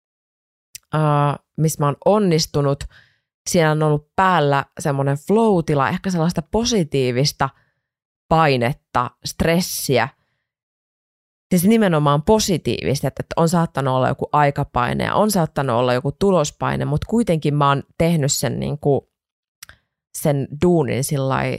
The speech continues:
rennossa fiiliksessä itseeni uskoen ja jotenkin niinku, vähän niinku sillain itseäni vastaan kilpaillen.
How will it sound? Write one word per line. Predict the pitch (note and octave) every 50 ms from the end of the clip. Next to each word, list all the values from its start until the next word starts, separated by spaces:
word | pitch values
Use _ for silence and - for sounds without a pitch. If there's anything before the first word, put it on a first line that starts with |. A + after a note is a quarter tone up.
| - _ - -
rennossa | - D#3 E3 F#3 G#3 G3+ F3+ D3+ C3 C3+ D3 - - D3
fiiliksessä | - - - E3+ E3+ E3+ D#3 C3+ A#2 B2 - - C#3 C3+ - - - - -
itseeni | E3 D#3 - - - - C#3 A#2 B2 B2 -
uskoen | - C#3+ D3 D3 - - - - G#2+ F2 E2+ E2
ja | D#2 G2
jotenkin | A#2 C3+ C3+ C#3+ C3+ C#3 C3 - - C3
niinku, | B2 - C3 - C#3 - - _ _ _ _ _ _ - B2+
vähän | C#3+ D#3+ E3 D3 A#2+
niinku | C3 C3 C#3+ D3
sillain | - - D3+ C#3 C#3 C3 C3 C#3 C3 - _ -
itseäni | - F#3 F3+ - - - E3 C3+ A#2+ A2+ A#2+ B2+ C3
vastaan | C3 C3 C#3+ - - _ - B2 F#2 D#2+ D#2+ - - - _ - -
kilpaillen. | E3 D3+ C#3 B2+ C3 - - - C#2+ B1 - - - - - E3+ F3+